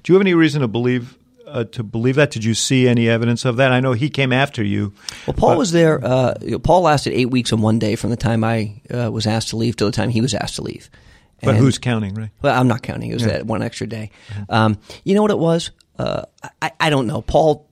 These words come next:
Speaker 2: took most of his meetings and phone calls in his apartment, so he didn't work out of the campaign office very much. He didn't travel with us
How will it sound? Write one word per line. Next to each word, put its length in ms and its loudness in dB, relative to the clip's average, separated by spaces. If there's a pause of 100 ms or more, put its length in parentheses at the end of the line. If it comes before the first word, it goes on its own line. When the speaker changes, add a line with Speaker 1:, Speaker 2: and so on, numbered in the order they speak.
(140)
Speaker 2:
took 180 -2
most 280 0
of 40 -2
his 160 0
meetings 300 0
and 100 -8
phone 180 0
calls 260 -2
in 80 2
his 100 -2
apartment, 480 -4
so 120 -4
he 100 -4
didn't 240 -2
work 180 -4
out 80 0
of 60 -4
the 80 -8
campaign 400 -2
office 480 -6
very 260 -4
much. 300 -6
He 80 -6
didn't 220 -2
travel 440 -2
with 220 -4
us 180 -2